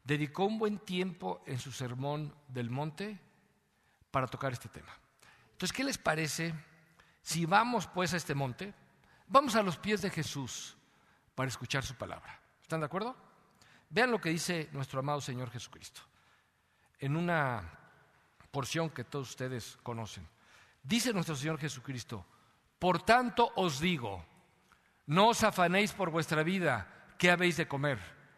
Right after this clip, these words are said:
o qué habéis de beber, ni por vuestro cuerpo, qué habéis de vestir. ¿No es la vida más que el alimento y el cuerpo más que el vestido?"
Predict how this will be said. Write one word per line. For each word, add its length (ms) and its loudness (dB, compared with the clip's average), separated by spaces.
o 140 2
qué 120 4
habéis 280 4
de 100 4
beber, 480 -2
ni 160 6
por 200 2
vuestro 340 0
cuerpo, 480 0
qué 100 0
habéis 260 2
de 100 2
vestir. 640 0
¿No 180 8
es 80 4
la 160 8
vida 280 4
más 220 6
que 100 2
el 60 6
alimento 720 4
y 120 4
el 120 2
cuerpo 360 4
más 200 6
que 80 2
el 80 6
vestido?" 500 -2